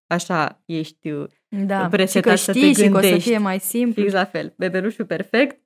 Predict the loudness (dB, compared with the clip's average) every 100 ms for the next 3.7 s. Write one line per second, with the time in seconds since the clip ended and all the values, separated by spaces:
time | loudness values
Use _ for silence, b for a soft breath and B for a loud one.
0 | _ -6 -6 -2 0 0 -4 _ _ _
1 | _ _ _ _ _ _ -8 -4 -4 0
2 | -2 -2 _ -10 -8 -6 -4 -2 -2 -2
3 | -2 -2 -4 -2 -2 -4